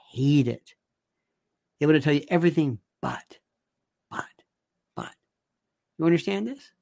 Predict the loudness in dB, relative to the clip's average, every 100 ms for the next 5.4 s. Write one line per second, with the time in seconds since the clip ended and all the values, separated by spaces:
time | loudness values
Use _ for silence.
0 | _ _ _ _ _ _ _ _ _ -6
1 | 2 2 0 -8 -10 -12 -16 _ _ _
2 | _ _ _ _ _ _ 4 4 4 -2
3 | _ -20 _ -20 -16 4 6 6 4 4
4 | 6 4 2 -2 0 0 2 2 2 0
5 | -2 -6 -10